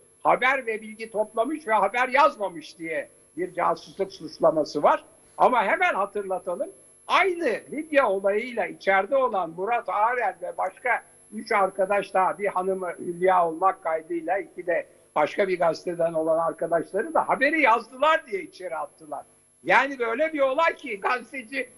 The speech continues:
haberi yazsa da içeride, casusluktan üstelik,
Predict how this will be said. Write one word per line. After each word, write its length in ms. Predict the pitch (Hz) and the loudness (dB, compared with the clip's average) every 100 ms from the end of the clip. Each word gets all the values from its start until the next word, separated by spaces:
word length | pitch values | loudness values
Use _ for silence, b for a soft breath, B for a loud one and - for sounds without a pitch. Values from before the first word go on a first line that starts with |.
| _ - | _ 4
haberi 440 | 202 277 277 277 | 4 6 2 2
yazsa 440 | 240 233 - 339 | 0 -2 0 2
da 100 | 339 | 4
içeride, 500 | 277 185 233 226 285 349 508 _ _ _ | 0 -2 -4 -4 -2 -6 -6 _ _ _
casusluktan 840 | 196 269 - 311 - 240 285 285 | 0 0 -2 -14 -16 -6 0 0
üstelik, 420 | 214 - 190 233 | -2 -6 -6 -4